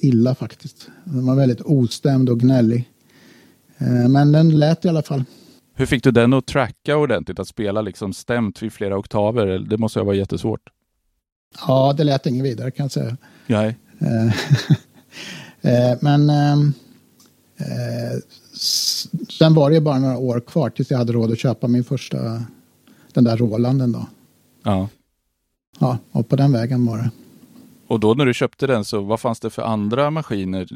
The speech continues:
Speaker 2: nittonhundrasjuttionio då?
Speaker 1: Alltså, ute i affärerna fanns det inte så där väldigt mycket i Sverige.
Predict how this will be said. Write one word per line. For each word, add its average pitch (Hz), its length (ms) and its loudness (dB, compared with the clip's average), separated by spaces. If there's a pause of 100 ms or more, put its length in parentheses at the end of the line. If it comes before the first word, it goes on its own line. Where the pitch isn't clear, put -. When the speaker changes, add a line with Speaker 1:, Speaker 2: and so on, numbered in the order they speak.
(220)
Speaker 2:
nittonhundrasjuttionio 98 960 -6
då? 65 220 -8 (760)
Speaker 1:
Alltså, 135 340 2
ute 160 400 4
i 160 40 2
affärerna 156 440 0
fanns 131 240 -4
det 208 60 -2
inte 160 140 0
så 156 100 -4
där 123 120 -2
väldigt 113 260 -2
mycket 117 180 -4
i 113 60 -2
Sverige. 120 480 -2